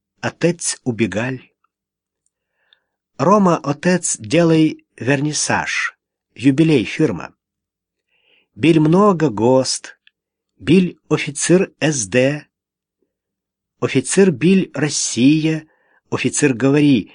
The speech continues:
«Россия плохо, бедно, Россия нон-культур». Джулия сказал, «Это обман, Россия лучше Германии».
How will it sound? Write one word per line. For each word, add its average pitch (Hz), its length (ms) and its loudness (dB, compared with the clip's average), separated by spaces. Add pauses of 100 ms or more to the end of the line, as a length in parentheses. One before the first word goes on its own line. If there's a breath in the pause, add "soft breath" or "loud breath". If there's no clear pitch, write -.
(520 soft breath)
«Россия 185 760 0
плохо, 175 800 0
бедно, 107 760 0 (640)
Россия 196 540 0
нон-культур». 165 1000 0 (1300)
Джулия 160 460 2
сказал, 135 680 -2 (400)
«Это 165 420 -4 (140)
обман, 135 640 -2 (760)
Россия 180 800 2 (140)
лучше 175 480 2
Германии». 139 720 -2